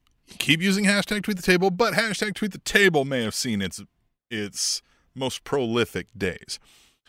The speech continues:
So stay tuned later. Maybe we'll move to a different social media. Maybe we'll discuss other ways to get involved with the show if Twitter ain't your kind of thing. But by, by all means, please still use hashtag tweet the table, and we'll read some live here on the YouTube, uh, live stream.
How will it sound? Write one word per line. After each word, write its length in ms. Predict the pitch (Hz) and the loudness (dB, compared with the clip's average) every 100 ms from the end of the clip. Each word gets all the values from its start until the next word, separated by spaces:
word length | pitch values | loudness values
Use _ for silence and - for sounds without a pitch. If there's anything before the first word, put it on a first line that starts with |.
| _ | _
So 320 | - 147 120 | -8 -2 0
stay 240 | 107 214 214 | 2 2 2
tuned 420 | - 214 202 190 _ _ - | 4 4 4 0 _ _ -2
later. 400 | 147 160 160 147 | 2 2 0 -2
Maybe 340 | 127 135 135 | -4 -4 -4
we'll 180 | 135 135 | -2 -2
move 260 | 127 127 110 | 0 -2 -2
to 140 | 127 | -4
a 20 | |
different 260 | 120 110 110 | -4 -6 -8
social 320 | - 113 - | -6 -6 -6
media. 300 | 113 110 110 104 | -6 -4 -4 -4
Maybe 300 | 104 101 98 | -4 -4 -4
we'll 180 | 95 | -6
discuss 460 | 95 95 - 101 - | -6 -6 -2 -2 -2
other 200 | 101 95 | -4 -4
ways 220 | 92 90 | -4 -6
to 80 | - | -6
get 120 | 151 | -8
involved 280 | 151 123 123 | -6 -6 -6
with 80 | 110 | -8
the 40 | - | -8
show 320 | 120 110 104 - - | -4 -4 -4 -8 -16
if 100 | - | -6
Twitter 300 | - 220 180 | 0 2 2
ain't 160 | 165 - | -2 -4
your 60 | |
kind 160 | - 143 | -10 -10
of 80 | - | -6
thing. 340 | - 110 104 - - - - | -2 0 -2 -8 -20 -8 -4
But 260 | 113 - | -4 -4
by, 240 | 160 190 165 - _ _ - | -2 0 -2 -8 _ _ -2
by 120 | 156 | 0
all 140 | 156 143 | 2 0
means, 220 | 127 104 | -2 -2
please 220 | 196 196 | -2 -2
still 160 | - 143 | -2 -4
use 180 | 113 101 | -2 -4
hashtag 340 | 107 - 98 | -6 -6 -8
tweet 160 | - 104 | -8 -6
the 60 | |
table, 240 | 117 98 87 | -4 -4 -4
and 100 | 90 | -4
we'll 160 | 131 | -4
read 180 | 117 113 | -4 -4
some 220 | - 101 | -4 -4
live 360 | 85 101 92 87 | -4 -4 -4 -8
here 320 | 101 95 92 | -10 -8 -8
on 260 | 82 98 98 | -8 -8 -8
the 100 | 92 | -8
YouTube, 500 | 85 92 98 95 92 _ _ - - - _ _ 80 | -8 -10 -8 -8 -10 _ _ -20 -20 -20 _ _ -16
uh, 180 | 73 | -12
live 280 | 76 107 95 | -4 -2 -2
stream. 320 | - 110 104 | -4 -4 -4